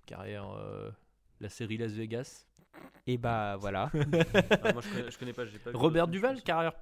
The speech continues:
Speaker 1: plus, un peu plus cool, je trouve.
Speaker 2: Euh, ouais.
Speaker 1: Euh, des films un peu
Speaker 3: Ouais,
Speaker 1: plus
Speaker 3: ouais.
Speaker 1: sympas, euh... Mais lui, par contre, avait commencé, il jouait déjà dans Le Parrain en étant déjà, euh, bien installé à Hollywood.
Speaker 2: Oui, il me semble, ouais.
Speaker 1: Euh, Marlon Brando, pareil, hein,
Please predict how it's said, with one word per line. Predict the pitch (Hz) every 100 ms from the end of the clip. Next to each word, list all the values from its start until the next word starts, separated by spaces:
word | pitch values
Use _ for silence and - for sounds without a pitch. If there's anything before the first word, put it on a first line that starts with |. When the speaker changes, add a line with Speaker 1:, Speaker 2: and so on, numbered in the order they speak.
| -
Speaker 1:
plus, | - 214 208
un | 170
peu | -
plus | 214 214
cool, | - 214 180
je | -
trouve. | 127 104 104
Speaker 2:
Euh, | 120 110 110 120
ouais. | 135 151 - _ -
Speaker 1:
Euh, | 117 113 113
des | 110 117
films | - 135
un | 127
peu | 143
Speaker 3:
Ouais, |
Speaker 1:
plus | 113 107
Speaker 3:
ouais. |
Speaker 1:
sympas, | - 135 120 139 131
euh... | 127 113 107 104 101 95 95 98 - - -
Mais | 135
lui, | 151 196
par | 160
contre, | 160 160
avait | 117 120
commencé, | 127 123 117 151
il | 120 123
jouait | 107 123 139
déjà | 135 135 135
dans | 120
Le |
Parrain | - 117 139
en | 123
étant | 113 120
déjà, | 113 110
euh, | 113 110 107 101 113
bien | 113 127
installé | 120 113 120 117
à | 117
Hollywood. | 110 104 107 127 127
Speaker 2:
Oui, | 127 131
il | 123
me | 117
semble, | - 131 98
ouais. | - 117
Speaker 1:
Euh, | 117 110 107 110 110
Marlon | 117 123 127
Brando, | 120 117 117 120 123
pareil, | 120 104 127 113
hein, | 107